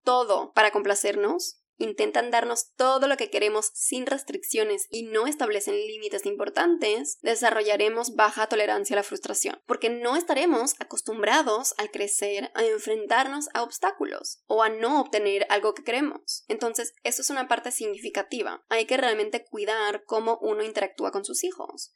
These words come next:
A veces puede ser difícil porque no queremos sentir que los estamos privando de algo, queremos darle todo lo mejor,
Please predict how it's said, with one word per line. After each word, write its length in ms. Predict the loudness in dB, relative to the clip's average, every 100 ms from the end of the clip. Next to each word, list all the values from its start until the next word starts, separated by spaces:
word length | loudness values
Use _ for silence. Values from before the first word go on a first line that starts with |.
| 0
A 140 | 2
veces 480 | 2 0 -2 -4 -6
puede 240 | 0 2 2
ser 220 | 0 -2
difícil 720 | -2 -4 -2 0 -2 -6 -6
porque 240 | -6 -6 -4
no 220 | -4 -2
queremos 340 | 0 0 -2
sentir 400 | -2 -4 -4 -8
que 100 | -4
los 140 | -4 -4
estamos 320 | -4 -4 -4
privando 460 | -6 -2 -2 0
de 140 | 0 2
algo, 480 | 2 2 0 -2 -2
queremos 300 | 0 2 4
darle 300 | 4 4 2
todo 240 | 2 2
lo 100 | 2
mejor, 460 | 0 0 0 0